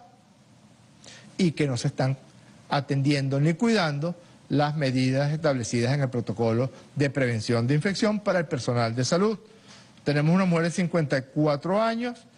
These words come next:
que es trabajadora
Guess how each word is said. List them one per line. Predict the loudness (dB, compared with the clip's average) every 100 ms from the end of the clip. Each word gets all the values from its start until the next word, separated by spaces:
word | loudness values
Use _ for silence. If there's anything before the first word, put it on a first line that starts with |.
| -20 -20 -20 -6
que | 0 2 2 0 -2 -2 0
es | 0 0
trabajadora | 2 2 2 0 2 2 0 -2